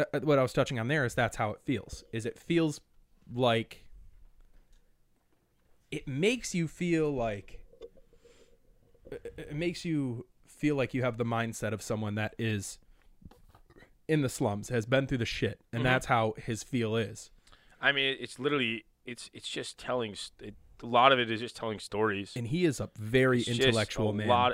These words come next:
Speaker 2: oh, no, yeah, a lot, literally, what got me into it, other, other than, like, the, the heavy beats, which I love, um, were the lyrics. Like, the lyrics attracted me. Honestly, like,
Speaker 1: Oh,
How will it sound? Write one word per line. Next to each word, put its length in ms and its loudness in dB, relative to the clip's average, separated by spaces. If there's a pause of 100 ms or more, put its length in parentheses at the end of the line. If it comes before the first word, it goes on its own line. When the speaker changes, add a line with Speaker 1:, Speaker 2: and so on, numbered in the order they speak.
Speaker 2:
oh, 160 6
no, 280 2
yeah, 260 0
a 40 -8
lot, 260 4 (100)
literally, 380 0 (340)
what 240 0
got 280 6
me 420 -6 (120)
into 180 -6
it, 40 -2
other, 240 0
other 240 -4
than, 120 -6
like, 260 -8
the, 240 -6
the 80 -10
heavy 320 -2
beats, 440 -14
which 300 -14
I 60 -10
love, 360 -4 (520)
um, 240 -8
were 120 -8
the 80 -8
lyrics. 520 -4
Like, 240 -18
the 80 -16
lyrics 380 -10
attracted 360 -6
me. 60 -14
Honestly, 360 0
like, 220 4 (520)
Speaker 1:
Oh, 180 0